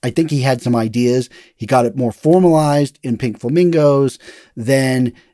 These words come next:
in Female Trouble, I think there's a little bit more of a cohesive plot, though I think it drags a little bit towards the end.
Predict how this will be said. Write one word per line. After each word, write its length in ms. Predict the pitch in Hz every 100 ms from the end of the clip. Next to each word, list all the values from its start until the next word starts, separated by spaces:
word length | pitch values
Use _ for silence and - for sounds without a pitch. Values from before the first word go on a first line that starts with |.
| _ -
in 600 | 131 123 120 117 110 95 -
Female 320 | 170 190 160
Trouble, 460 | 151 147 143 135 123
I 80 |
think 240 | 117 123 -
there's 180 | 117 107
a 60 |
little 240 | 107 123 127
bit 180 | 123
more 220 | 120 117 117
of 100 | 110
a 80 |
cohesive 560 | 101 113 104 131 - 101
plot, 480 | - 139 139 147 -
though 220 | - 131 123
I 80 |
think 180 | 147 254
it 140 | 233 139
drags 440 | 131 135 147 143
a 60 | 131
little 160 | 131
bit 220 | 143 147
towards 240 | 139 135 131
the 160 | 131 127
end. 260 | 135 170